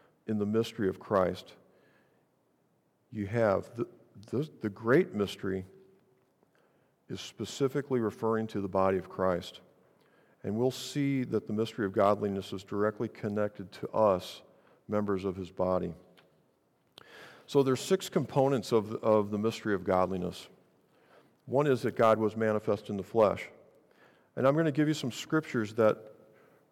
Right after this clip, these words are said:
point out how this could be talking about us, how it is talking about us. Second Corinthians fourteen, "Always bearing about in,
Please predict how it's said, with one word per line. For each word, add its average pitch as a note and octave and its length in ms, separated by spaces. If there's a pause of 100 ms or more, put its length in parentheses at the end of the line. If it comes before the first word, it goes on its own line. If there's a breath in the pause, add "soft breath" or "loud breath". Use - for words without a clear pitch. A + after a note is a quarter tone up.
(140)
point C#3+ 320
out B2+ 300
how A#2+ 240
this A#2 240
could G#2+ 180
be G#2 100
talking G#2 600
about G2 320
us, F2+ 400 (920)
how G#2+ 180
it G2+ 60
is A#2 160
talking - 280
about - 140
us. - 60 (1700 loud breath)
Second C#3 320
Corinthians C3 280 (320)
fourteen, B2+ 260 (1080)
"Always C#3+ 360 (180)
bearing C3+ 200
about A2+ 360
in, - 120